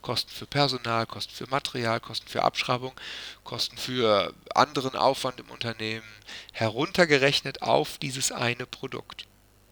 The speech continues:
Und in diesem Wert ist übrigens auch je nach Bilanzierungsstandard etwas unterschiedlich, wie man diese Werte berechnet.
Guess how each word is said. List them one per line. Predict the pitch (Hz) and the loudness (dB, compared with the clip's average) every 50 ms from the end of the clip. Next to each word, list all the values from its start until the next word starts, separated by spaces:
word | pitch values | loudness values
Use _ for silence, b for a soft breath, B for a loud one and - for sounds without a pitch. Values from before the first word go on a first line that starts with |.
| _ - - _ | _ -20 -16 _
Und | - 117 120 - | -10 -10 -6 -4
in | 131 135 135 | -4 -4 -4
diesem | 143 143 135 147 127 110 - | -4 -6 -6 -8 -8 0 4
Wert | 113 107 107 127 165 - - - - - - B B B B B B B B B B B B B B B B B B B B _ _ _ _ - - _ _ - - - | 6 6 8 6 6 4 2 -4 -6 -6 -8 B B B B B B B B B B B B B B B B B B B B _ _ _ _ -20 -20 _ _ -20 -20 -14
ist | - - | -10 -10
übrigens | 143 139 135 127 - - | -6 -4 -2 0 0 4
auch | - - 120 135 143 - - - - - - - - - | 8 12 12 12 12 12 8 4 -2 -4 -6 -10 -14 -12
je | 156 131 131 135 | -2 0 2 4
nach | 135 143 127 - | 6 6 4 4
Bilanzierungsstandard | - - 127 123 120 - - 135 131 - - - - 131 123 123 127 127 123 120 117 - - - - - | 2 -2 -2 0 0 0 -2 -4 -4 -4 -2 0 0 0 0 0 0 0 0 0 0 -2 -4 -6 -6 -4
etwas | - 147 147 - - 120 110 - | -2 -4 -2 0 0 0 0 0
unterschiedlich, | - - - 143 131 - - 156 151 - 151 131 - - | -4 -6 -4 0 2 2 2 2 0 0 0 0 0 -2
wie | 131 | -4
man | 117 117 113 | -6 -6 -6
diese | 110 113 107 117 113 - | -6 -6 -10 -8 -4 -4
Werte | 113 110 - - | -2 -2 -4 -4
berechnet. | - 110 101 - 113 110 - - - - 160 214 - - - | -6 -6 -2 0 2 2 2 2 0 -2 -6 -8 -8 -8 -10